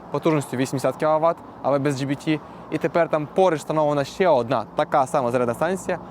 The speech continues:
але вже дев'яносто із G B T. Таким чином, маємо в Тернополі перший зарядний хаб на дві зарядні станції вісімдесят і дев'яносто кіловат. Дякуємо компанії Тока і компанії Єва Charge за те, що таку станцію виготовила.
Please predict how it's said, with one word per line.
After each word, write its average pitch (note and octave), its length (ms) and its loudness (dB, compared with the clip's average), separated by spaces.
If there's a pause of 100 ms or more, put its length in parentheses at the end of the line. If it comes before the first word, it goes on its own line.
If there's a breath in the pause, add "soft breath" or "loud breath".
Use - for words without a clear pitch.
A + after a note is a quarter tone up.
(100)
але D3+ 240 2
вже B2+ 160 -2
дев'яносто C3+ 560 -2
із C3+ 180 -4
G C#3 80 0
B C#3+ 220 -6
T. G#2 100 -2 (340 loud breath)
Таким E3 300 0
чином, E3+ 280 -2
маємо C#3+ 360 0
в A2+ 60 -6
Тернополі D3+ 480 -2
перший C#3 540 -2 (220)
зарядний B2 360 0
хаб E3 200 0 (320 loud breath)
на A#2+ 80 -4
дві D3 140 0
зарядні B2+ 220 0
станції E3 440 -2 (240 loud breath)
вісімдесят C3+ 460 -2
і B2 80 -2
дев'яносто B2 360 -2
кіловат. A#2+ 360 0 (360 loud breath)
Дякуємо C#3+ 340 0
компанії A#2+ 460 -2
Тока F#3+ 360 -2 (480)
і C#3 180 2
компанії C3 500 -2
Єва A#2 180 0
Charge C#3 200 -2
за B2+ 100 -10
те, B2 120 -2
що A2+ 160 -6
таку A2+ 220 -6
станцію A#2+ 340 -4
виготовила. G2 480 -6